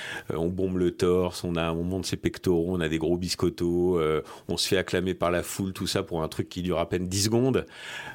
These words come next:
Mais ça va tellement vite et il y a une telle, euh, ouais, quand j'en parle, j'ai les, <laughs> j'ai des frissons, j'ai les poils qui se dressent. Il y avait Carl Lewis, euh, il y avait Ben Johnson, euh, il y avait, euh, Mike Powell, euh, il y avait, euh, euh, Usain Bolt plus récemment. Voilà, c'est, c'est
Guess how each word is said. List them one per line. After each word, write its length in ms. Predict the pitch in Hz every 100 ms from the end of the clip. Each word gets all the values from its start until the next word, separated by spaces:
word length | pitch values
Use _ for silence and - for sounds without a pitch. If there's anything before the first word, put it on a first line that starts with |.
| - -
Mais 100 | 98
ça 160 | 107
va 100 | 104
tellement 400 | 101 120 120 120
vite 320 | 113 135 135
et 40 | 101
il 60 |
y 60 | 95
a 20 |
une 160 | 98 95
telle, 220 | 120 113
euh, 100 | 98
ouais, 300 | 95 120 127
quand 100 | 110
j'en 160 | 104 107
parle, 240 | 135 123
j'ai 120 | 95
les, 220 | 90 90 85 -
<laughs> 120 | 113
j'ai 140 | 110
des 100 | 107
frissons, 480 | 110 - 135 - 160
j'ai 120 | 127
les 80 | 107
poils 240 | 107 147
qui 160 | 127 117
se 80 | 104
dressent. 340 | 104 127 131 - - -
Il 60 | -
y 40 |
avait 120 | 90 90
Carl 240 | 90 92
Lewis, 580 | 98 104 127 127 127 -
euh, 220 | 98 92
il 60 | 90
y 60 | 90
avait 180 | 90
Ben 240 | 85 98 98
Johnson, 800 | 110 107 - 123 127 127 110 90 - - -
euh, 140 | - 76
il 60 |
y 40 | 95
avait, 220 | 95 95
euh, 480 | 92 87 87 85 82 - -
Mike 300 | 82 101 98
Powell, 640 | - 110 117 120 120 117
euh, 180 | 104 92
il 80 | 92
y 60 | 92
avait, 220 | 92 95
euh, 340 | 90 87 85 - - -
euh, 100 | 85
Usain 240 | 107 - 104
Bolt 260 | 104 104
plus 140 | - 95
récemment. 540 | 92 117 107 120 127
Voilà, 200 | 104 113
c'est, 220 | - 101
c'est 220 | 85 -